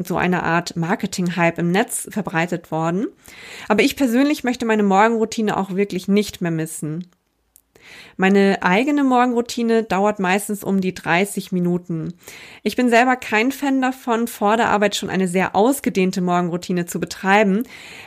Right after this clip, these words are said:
weil ich dafür vor der Arbeit einfach zu ungeduldig bin. Die ausführlichere Morgenroutine verschiebe ich dann zum Beispiel ganz einfach aufs Wochenende.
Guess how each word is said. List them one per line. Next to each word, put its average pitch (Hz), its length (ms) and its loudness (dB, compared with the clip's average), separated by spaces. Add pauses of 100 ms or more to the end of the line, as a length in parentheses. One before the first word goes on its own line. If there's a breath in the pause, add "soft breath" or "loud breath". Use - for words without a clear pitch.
weil 214 120 0
ich 202 120 -2
dafür 208 440 2
vor 208 180 -2
der - 100 -2
Arbeit 196 300 2
einfach 220 280 0
zu - 180 -4
ungeduldig 165 640 -2
bin. 160 380 -6 (800)
Die 202 120 4
ausführlichere 262 680 0
Morgenroutine 233 680 2
verschiebe 208 380 -2
ich - 180 0
dann 214 240 2
zum 208 160 -4
Beispiel 196 320 0
ganz 190 240 -2
einfach 185 340 -6
aufs - 260 -8
Wochenende. 156 640 -8